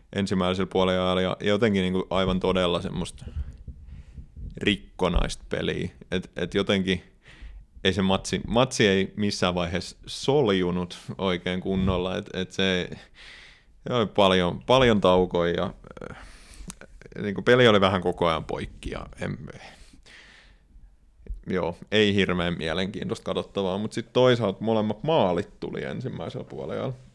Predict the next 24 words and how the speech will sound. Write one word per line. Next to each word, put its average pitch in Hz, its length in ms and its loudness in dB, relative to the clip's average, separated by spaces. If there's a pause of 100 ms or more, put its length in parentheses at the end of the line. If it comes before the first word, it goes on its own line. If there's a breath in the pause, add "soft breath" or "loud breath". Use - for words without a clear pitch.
Et - 120 -14
toinen 117 260 4
puoliaikahan 95 640 6
oli 95 160 4
sit - 140 -6
vähän 98 200 2
erilainen, 92 480 2
et, 92 200 -6 (140)
et - 220 -10 (1500 loud breath)
ei 110 100 6
ollut 104 140 6
ehkä 101 200 2
niin, 98 480 2
niin 98 280 0
rikkonaista 127 640 0
peliä, 110 360 0
ei 98 100 0
niin 101 180 0
rumaa 101 400 2
peliä, 95 360 2
mut 95 200 -2
et, 98 240 -6
et - 140 -6
Musa 110 500 2